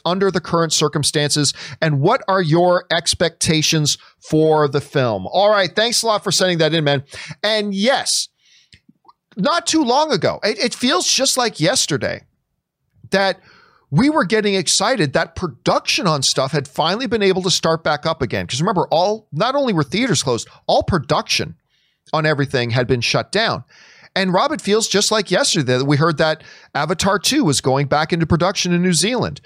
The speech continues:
that The Batman had started up production again. But now we're entering that phase. We're actually hearing about productions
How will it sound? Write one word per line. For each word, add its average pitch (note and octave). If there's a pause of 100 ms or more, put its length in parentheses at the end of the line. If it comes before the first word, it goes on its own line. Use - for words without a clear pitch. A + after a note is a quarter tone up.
(260)
that B2
The E3+
Batman F3
had A2+
started D3
up F#3+
production G3
again. G2+ (480)
But G3+
now G3
we're B3
entering E3
that C3
phase. A2+ (420)
We're F#3+
actually A3+
hearing C#4
about C#3+ (500)
productions E3+